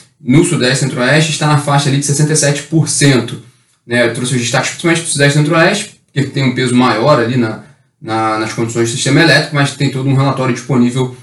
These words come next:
pelo O N S. O fato é, um resumo, que a situação continua bem confortável em termos de operação do, do sistema nesse ano.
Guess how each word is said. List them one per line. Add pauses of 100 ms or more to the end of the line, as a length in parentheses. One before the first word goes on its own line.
(340)
pelo
O
N
S.
O
fato
é, (100)
um
resumo,
que
a
situação
continua
bem
confortável
em
termos
de (220)
operação (300)
do,
do
sistema
nesse
ano.